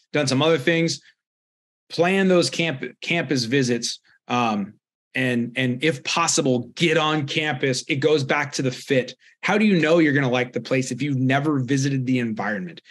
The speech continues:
Eh, ah, man, what a crucial thing. You gotta live there. You gotta live there for anywhere from four to five to six years.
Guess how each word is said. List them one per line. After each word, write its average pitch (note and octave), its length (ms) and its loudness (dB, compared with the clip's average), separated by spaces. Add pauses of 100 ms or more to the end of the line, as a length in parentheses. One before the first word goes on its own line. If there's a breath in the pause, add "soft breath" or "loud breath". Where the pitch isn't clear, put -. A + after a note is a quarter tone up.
(200 loud breath)
Eh, F#2+ 80 -10 (180)
ah, - 280 -6
man, A2 280 -8
what D#3 160 2
a C3 200 0 (220)
crucial E3+ 400 0
thing. C3 280 -2 (160 loud breath)
You F3 120 2
gotta G#3+ 260 2
live A3 280 2
there. B2 280 -4 (180)
You A#3 100 2
gotta E4 220 2
live F#4+ 180 2
there G3+ 200 2
for C3+ 320 -2 (120)
anywhere F#3 360 4
from D3+ 180 -2
four F3+ 160 4
to D3+ 80 0
five D#3 300 0
to C3 80 -4
six - 360 0
years. C3 380 0